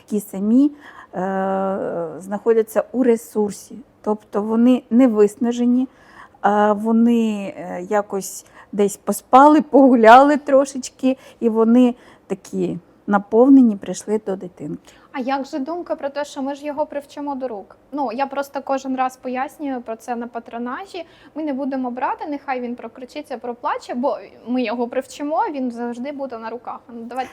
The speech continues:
Speaker 2: з психологічної
Speaker 1: А, з
Speaker 2: точки зору.
Speaker 1: психологічної точки зору я пропоную батькам уявити таке.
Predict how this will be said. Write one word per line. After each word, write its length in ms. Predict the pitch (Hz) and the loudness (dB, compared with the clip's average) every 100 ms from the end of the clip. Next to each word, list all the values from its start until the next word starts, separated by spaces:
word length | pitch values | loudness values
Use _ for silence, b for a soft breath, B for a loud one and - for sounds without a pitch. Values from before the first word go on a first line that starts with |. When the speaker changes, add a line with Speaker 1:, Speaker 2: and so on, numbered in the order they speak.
| - | -18
Speaker 2:
з 20 | - | -16
психологічної 680 | 262 254 247 269 262 170 170 | -12 -6 -4 -4 -8 -6 -4
Speaker 1:
А, 160 | 165 190 | -4 -6
з 40 | |
Speaker 2:
точки 140 | - | -10
зору. 120 | - 240 | -12 0
Speaker 1:
психологічної 720 | 233 233 269 - 226 220 214 | 2 2 -2 -4 -6 -4 -4
точки 420 | - 214 - 196 | -4 -4 -4 -6
зору 400 | 214 247 277 240 | 0 2 6 4
я 640 | 208 214 220 226 226 220 220 | 2 0 4 6 6 4 0
пропоную 640 | 214 - 208 226 240 220 | -14 -10 -6 -2 0 -2
батькам 680 | 196 196 - - 226 262 269 269 B B B | -4 -8 -8 -2 2 4 2 0 B B B
уявити 800 | 208 208 202 220 254 247 - 233 - | 0 2 4 4 4 2 4 4 4
таке. 640 | - 226 - - 175 127 | 2 2 2 -6 -4 -4